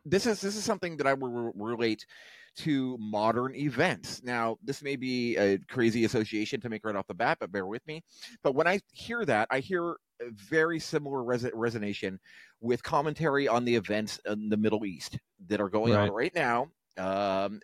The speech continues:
Speaker 1: that I hear from a lot of political commentators, okay? And, and they, what they are saying is you have to understand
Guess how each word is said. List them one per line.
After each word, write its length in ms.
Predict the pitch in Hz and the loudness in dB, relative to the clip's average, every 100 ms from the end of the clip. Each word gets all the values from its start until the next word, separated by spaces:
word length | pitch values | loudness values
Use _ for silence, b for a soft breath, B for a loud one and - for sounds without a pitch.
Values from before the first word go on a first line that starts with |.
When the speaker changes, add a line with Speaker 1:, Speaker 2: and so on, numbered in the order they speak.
| 110 101 | -10 -4
Speaker 1:
that 180 | 120 | 0
I 80 | 120 | 0
hear 300 | 127 143 127 | -2 -4 -6
from 180 | - 120 | -4 -4
a 40 | 104 | -2
lot 400 | 98 110 117 120 | 0 2 4 2
of 120 | - | -2
political 360 | 127 113 110 104 | -6 -6 -6 -6
commentators, 640 | 101 95 82 78 60 - | -4 -4 -4 -8 -10 -10
okay? 240 | 90 92 95 B B B B | -4 -2 -4 B B B B
And, 260 | 120 123 117 | 0 0 0
and 100 | 147 - | -4 -4
they, 200 | 131 151 156 | 0 2 2
what 280 | 127 151 | 2 0
they 140 | - 165 | 2 0
are 100 | 165 | 0
saying 400 | - 156 139 127 | 0 0 0 -2
is 280 | 113 107 110 | -4 -4 -4
you 140 | 143 | -8
have 280 | 139 170 170 | -2 -4 -2
to 120 | 170 | -6
understand 680 | 131 135 135 120 95 78 | -6 -8 -8 -8 -8 -10